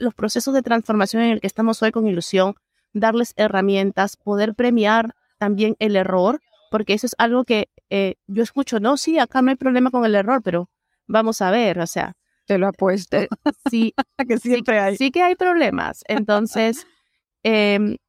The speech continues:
Speaker 1: lo que sí hacemos mucho es las lecciones aprendidas en base, con base en el error, y lo que buscamos es que el error no sea el mismo,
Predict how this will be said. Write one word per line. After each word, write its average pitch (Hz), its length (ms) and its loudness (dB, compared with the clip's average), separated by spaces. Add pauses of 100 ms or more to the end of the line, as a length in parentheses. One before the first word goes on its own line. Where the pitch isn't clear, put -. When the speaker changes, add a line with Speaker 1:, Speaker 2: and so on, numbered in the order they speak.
(120)
Speaker 1:
lo 220 180 0
que 214 100 -2
sí 226 120 -2
hacemos 262 340 0
mucho 285 400 0
es 247 260 0
las 247 120 0
lecciones 247 360 -2
aprendidas 233 560 0
en 208 140 0
base, 196 440 -2
con 202 160 -2
base 220 340 0
en 240 100 0
el 226 100 0
error, 208 380 0 (460)
y 240 100 0
lo 220 100 2
que 220 80 0
buscamos 240 560 0
es 247 120 0
que 269 240 0
el 240 200 0
error 233 320 2
no 254 120 2
sea 269 220 0
el 254 120 2
mismo, 269 520 2